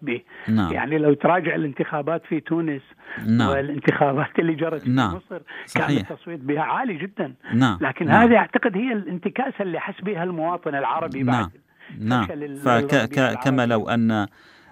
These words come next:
Speaker 2: كما لو أن جهود الربيع العربي ذهبت سدى.
Speaker 1: بالتأكيد، يعني حس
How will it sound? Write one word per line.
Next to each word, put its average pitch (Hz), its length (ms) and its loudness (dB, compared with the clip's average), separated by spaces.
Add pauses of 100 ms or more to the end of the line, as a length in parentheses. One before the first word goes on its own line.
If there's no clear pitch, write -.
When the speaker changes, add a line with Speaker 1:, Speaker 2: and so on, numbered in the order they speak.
(100)
Speaker 2:
كما 110 220 0
لو 104 200 0
أن 117 200 2 (420)
جهود 113 640 2
الربيع 98 580 2
العربي 98 800 0
ذهبت 101 760 -2
سدى. 95 420 -2 (600)
Speaker 1:
بالتأكيد، 143 760 -4
يعني 131 180 -4
حس - 180 -2